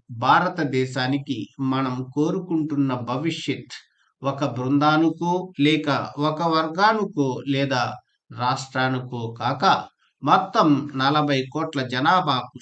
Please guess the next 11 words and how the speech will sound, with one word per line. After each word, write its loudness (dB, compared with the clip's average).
సంబంధించినదని -4
ప్రకటన 0
చేసిన -2
వారు 0
జవహర్లాల్ 0
నెహ్రూ. -6
రాజ్యాంగ 0
ముసాయిదాలో 0
భారత 0
సమాఖ్య -4
అధిపతి -4